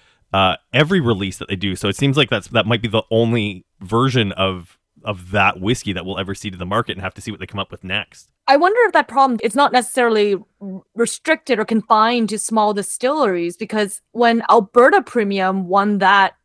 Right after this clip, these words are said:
Speaker 2: one award, I think a y-, year or two years ago, it also was sold out and impossible to get everywhere as well. And Alberta Premium, I would like to say, is a much larger distillery.
Speaker 1: It is. I remember that whiskey. I have a bottle of it downstairs. It's for their cask strength rye.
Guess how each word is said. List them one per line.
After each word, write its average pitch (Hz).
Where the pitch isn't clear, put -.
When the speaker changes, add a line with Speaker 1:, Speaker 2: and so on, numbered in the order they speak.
Speaker 2:
one 240
award, 190
I 190
think 226
a 180
y-, -
year 233
or 247
two -
years 339
ago, 381
it 466
also 311
was 233
sold 226
out 233
and 226
impossible 202
to 196
get 196
everywhere 208
as 185
well. 262
And 196
Alberta 285
Premium, 277
I 208
would 214
like 240
to 226
say, 233
is 190
a 190
much 220
larger 190
distillery. 165
Speaker 1:
It 98
is. 117
I 110
remember 131
that 120
whiskey. 113
I 120
have 110
a 123
bottle 104
of 95
it 95
downstairs. 95
It's 87
for 104
their 92
cask -
strength 90
rye. 90